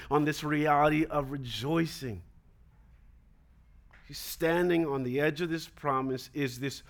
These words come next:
new generation. Their entire life was lived in the wilderness. This is the new generation coming up.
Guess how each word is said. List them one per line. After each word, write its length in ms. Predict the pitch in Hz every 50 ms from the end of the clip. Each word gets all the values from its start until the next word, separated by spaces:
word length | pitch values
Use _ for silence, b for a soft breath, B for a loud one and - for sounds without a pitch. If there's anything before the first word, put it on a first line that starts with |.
| b b b b b
new 520 | 123 123 127 139 143 151 165 180 185 185
generation. 840 | 156 127 147 160 156 147 139 135 135 147 139 123 - - 110 90 76 - - - - - - - - - _ _ _ _ - - - _ - - - - - _ - - - - - _ - - - - b b b
Their 240 | 127 131 180 190 196
entire 800 | 180 165 160 165 160 - - - - 170 175 190 202 202 208 196
life 440 | 180 185 180 165 175 165 156 -
was 200 | 147 147 135 127 131
lived 540 | 143 151 160 170 175 175 165 143 127 - - B B B B B -
in 320 | 175 180 196 202 196 202
the 100 | 196 190
wilderness. 680 | 180 170 175 180 180 180 175 165 165 139 131 123 120
This 180 | 151 180 175 170
is 140 | 165 147 139
the 100 | 143 143
new 300 | 143 147 151 165 185 185
generation 640 | 143 185 190 175 170 165 165 165 160 - 151 139 - B B B B B B B
coming 600 | - - - - 190 180 190 190 180 175 185 -
up. 380 | - 170 160 147 - - -